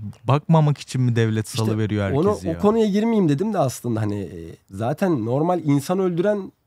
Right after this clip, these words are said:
Speaker 2: adam akıllı bir ceza almıyor ki. İnsan öldürmüş veya işte ço-, çocuk öldürmüş, tecavüz etmiş, taciz etmiş, bir ma-, e, ciddi bir mağduriyet yaratmış.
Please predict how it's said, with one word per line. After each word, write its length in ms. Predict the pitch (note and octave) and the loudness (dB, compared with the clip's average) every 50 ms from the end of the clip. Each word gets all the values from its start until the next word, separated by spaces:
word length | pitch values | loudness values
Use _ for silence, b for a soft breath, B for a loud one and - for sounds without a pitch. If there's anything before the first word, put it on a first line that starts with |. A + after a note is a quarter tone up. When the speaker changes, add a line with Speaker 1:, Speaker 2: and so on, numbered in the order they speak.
| _ _ - | _ _ -4
Speaker 2:
adam 260 | D3 C#3+ D#3 D#3 D3+ | -2 0 0 0 0
akıllı 280 | C#3+ - D3+ D3 D#3 | -2 -2 -4 -2 -2
bir 80 | C#3+ C#3+ | -2 -2
ceza 240 | C3 C#3+ C3+ C#3+ D3+ | -2 -2 -2 -2 -2
almıyor 300 | D3+ D#3 E3+ F#3 F3+ D#3 | 0 0 0 -2 -2 -4
ki. 180 | - - G#2 - | -6 -8 -4 2
İnsan 360 | - C#3 C#3 C#3 - G3 G#3+ | 4 4 4 4 4 2 2
öldürmüş 580 | G#3+ G3 E3 C3+ B2 A#2 A#2+ D3+ G3 - - - _ - | 4 2 2 2 0 -2 -4 -4 -6 -8 -12 -16 _ -4
veya 180 | A#2+ B2+ C3 | -4 -2 -2
işte 180 | C#3+ C#3 - C#3 | -2 -4 -6 -10
ço-, 340 | - - C#3+ C#3+ A2+ B2+ - - | -8 -6 -4 -4 -4 -6 -10 -10
çocuk 340 | - - D3 D3+ E3+ - D#3 | -6 -4 -2 -2 -2 -2 -4
öldürmüş, 460 | B2+ A2 F#2 F#2+ F#2 G#2 B2+ - _ - | -4 -4 -4 -6 -8 -10 -10 -10 _ 0
tecavüz 460 | C#3+ C#3+ C3 C#3+ D3+ D3+ D#3 D3+ C3+ | 2 2 4 4 2 2 2 0 -2
etmiş, 300 | A#2+ - - - - - | -4 -6 -8 -14 -16 -6
taciz 400 | - C3 B2+ C3 C3+ C3+ C3+ A#2+ | -2 0 2 2 0 0 -4 -6
etmiş, 360 | A2+ - - G2 - - - | -6 -8 -10 -14 -12 -6 -2
bir 80 | C#3 C#3+ | 0 0
ma-, 440 | C#3+ C#3+ - C3 B2+ B2+ - - | 0 0 0 0 0 0 0 -4
e, 140 | A2+ A2+ G2+ | -6 -6 -6
ciddi 280 | G2 A2 - - D#3 D#3 | -8 -10 -8 -4 -4 -2
bir 60 | D3+ | 0
mağduriyet 460 | D#3+ D#3 D3+ D3+ D3 D#3 F3+ F#3 - | 0 0 0 0 0 -2 -4 -4 -6
yaratmış. 440 | D3+ B2+ A2+ G#2+ _ - F#3+ - - | -6 -8 -8 -8 _ -12 -14 -14 -16